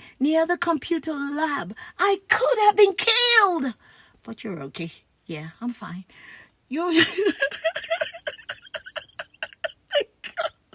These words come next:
I'm sorry, I'm laughing so hard.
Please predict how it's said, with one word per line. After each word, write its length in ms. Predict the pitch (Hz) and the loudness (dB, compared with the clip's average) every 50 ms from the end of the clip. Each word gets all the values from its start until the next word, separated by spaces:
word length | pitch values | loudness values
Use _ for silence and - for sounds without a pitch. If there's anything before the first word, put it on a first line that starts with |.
| - _ _ _ - - - _ _ _ _ _ _ _ _ - - | -20 _ _ _ -20 -20 -20 _ _ _ _ _ _ _ _ -16 -16
I'm 100 | - - | -16 -16
sorry, 600 | - - - - - - - - - - - - | -16 -20 -20 -20 -16 -10 -8 -8 -6 -6 -6 -4
I'm 180 | 508 571 - 381 | -4 -4 -4 -6
laughing 300 | 381 381 - - - 381 | -8 -10 -10 -10 -10 -10
so 180 | 403 - - 440 480 - _ | -8 -6 -6 -6 -6 -6 _
hard. 120 | - - | -6 -4